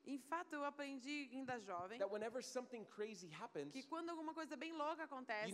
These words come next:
Speaker 2: need to look for the person that is at the most peace.
Speaker 1: você precisa olhar pra pessoa, aquela que tem mais paz.
Speaker 2: Because that's the person that can think clear and come
Speaker 1: Porque
Speaker 2: up with a
Speaker 1: essa vai
Speaker 2: solution to
Speaker 1: ser
Speaker 2: the
Speaker 1: a
Speaker 2: problem.
Speaker 1: pessoa que ela vai poder pensar de uma maneira mais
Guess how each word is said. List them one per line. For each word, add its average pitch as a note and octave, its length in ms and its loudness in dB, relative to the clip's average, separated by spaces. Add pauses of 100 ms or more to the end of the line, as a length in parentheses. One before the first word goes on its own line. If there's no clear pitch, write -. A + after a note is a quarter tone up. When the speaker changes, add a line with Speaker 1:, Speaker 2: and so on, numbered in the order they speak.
Speaker 2:
need E4+ 100 0
to A3+ 100 4
look G3+ 320 2
for A3 160 2
the F#3 80 0
person G#3 460 -2
that E3+ 140 2
is E3+ 140 0
at F#3 140 0
the F#3+ 80 2
most G3+ 400 2 (120)
peace. B3+ 300 -6
Speaker 1:
você B3+ 240 -4
precisa D4+ 540 -2
olhar C4 600 4
pra D#4 120 0
pessoa, C4+ 500 0
aquela C4 300 4
que C4 120 -8
tem C4+ 200 -4
mais C4 320 0
paz. F#3+ 400 2
Speaker 2:
Because F#3 300 2
that's B3 220 4
the A3+ 80 2
person A#3+ 360 -4
that - 160 0
can F#3 140 -2 (160)
think B3+ 180 -2 (240)
clear F#3 340 0
and D3+ 80 -4
come - 0 -
Speaker 1:
Porque B3+ 240 -2
Speaker 2:
up C#4 100 -2
with F#3+ 80 -4
a B3+ 80 2
Speaker 1:
essa D4 220 2
vai - 100 0
Speaker 2:
solution A#3+ 260 0
to C#4 80 0
Speaker 1:
ser C4 100 0
Speaker 2:
the - 60 -2
Speaker 1:
a B3 80 2
Speaker 2:
problem. C4 180 0
Speaker 1:
pessoa C#4 320 -2
que C#4 100 -6
ela C4 120 0
vai B3+ 160 0
poder B3 280 -2
pensar B3+ 340 0
de B3 60 -6
uma A#3+ 80 -6
maneira A#3 260 -2
mais A#3 280 -2